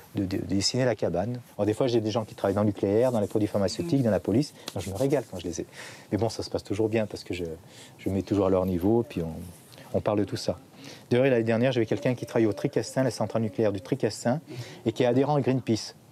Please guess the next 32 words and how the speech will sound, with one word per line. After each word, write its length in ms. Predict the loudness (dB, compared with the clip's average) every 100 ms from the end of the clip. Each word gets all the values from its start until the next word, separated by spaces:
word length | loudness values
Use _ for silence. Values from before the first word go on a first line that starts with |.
| -16
Je 140 | -14
trouve 140 | -6 -4
ça 140 | 0
génial. 300 | 0 2 -2 -4 -18 -20 -20 -20 -12 -6 -6 -8 -6
Voilà. 180 | -4 -4 -8 -18 -16 -14 -14 -4
Et 60 | 0
je 60 | 2
dis 80 |
heureusement 300 | 4 4 2
que 60 | 2
vous 140 | 2
y 40 | 2
êtes, 80 | 0
parce 140 | -4
que 100 | 0
vous 140 | 2
êtes 60 | 2
des 60 | 2
garde-fous. 460 | 2 2 0 2
Le 60 | 4
jour 140 | 4
où 40 | 2
il 40 |
y 0 |
a 20 |
quelque 140 | 0 0
chose 140 | 2
à 40 |
dénoncer, 380 | 2 2 0 2
vous 80 | 0
serez 160 | 2 2
là. 160 | 2